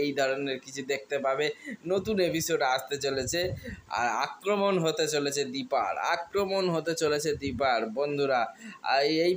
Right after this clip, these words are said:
পর্ব যদি ভালো লেগে থাকে, আপনারা অবশ্যই like, like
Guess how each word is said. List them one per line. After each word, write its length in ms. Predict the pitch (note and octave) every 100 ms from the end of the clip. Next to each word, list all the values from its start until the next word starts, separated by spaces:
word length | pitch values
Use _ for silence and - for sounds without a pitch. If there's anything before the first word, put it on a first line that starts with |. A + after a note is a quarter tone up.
| E3
পর্ব 200 | D3+ C#3+ D3+
যদি 140 | C#3+ C#3 A#2+
ভালো 160 | C#3 E3+
লেগে 220 | E3 D3 D3
থাকে, 220 | B2+ B2 C3 B2+ - - B2
আপনারা 300 | C3 C#3 C3 C3
অবশ্যই 360 | C#3+ D3+ F3+ D#3+
like, 200 | C3 B2 - - - - - - A#2+ B2
like 200 | B2